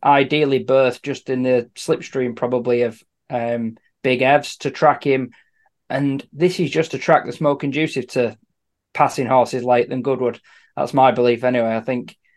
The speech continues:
Big Evs is gonna be in the firing line throughout on a big galloping track, and it's just not a, an easy task. And I thought Killian might pick him up.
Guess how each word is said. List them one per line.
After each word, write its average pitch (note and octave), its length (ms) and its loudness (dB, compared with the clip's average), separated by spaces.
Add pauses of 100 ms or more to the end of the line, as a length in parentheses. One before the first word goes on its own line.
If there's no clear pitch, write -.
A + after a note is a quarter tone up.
(180)
Big C3+ 160 0
Evs C3 240 0
is B2+ 160 -2
gonna B2+ 220 0
be B2+ 140 0
in B2+ 100 -2
the A#2 60 -2
firing C3+ 440 2
line A#2+ 220 0
throughout B2+ 340 2
on A#2+ 100 -8
a A#2 40 -8
big B2+ 200 -6
galloping B2 400 -4
track, B2+ 360 0
and C3 100 -8
it's - 100 -12
just - 240 -6
not - 220 -6 (180)
a, C3+ 260 -8
an C3 100 -4
easy B2+ 260 -6
task. C3+ 340 -2
And B2 80 -6
I A#2 60 -6
thought B2+ 260 -2
Killian B2 320 -2
might B2 200 -2
pick C3+ 160 -10
him B2+ 100 -4
up. C3 160 -8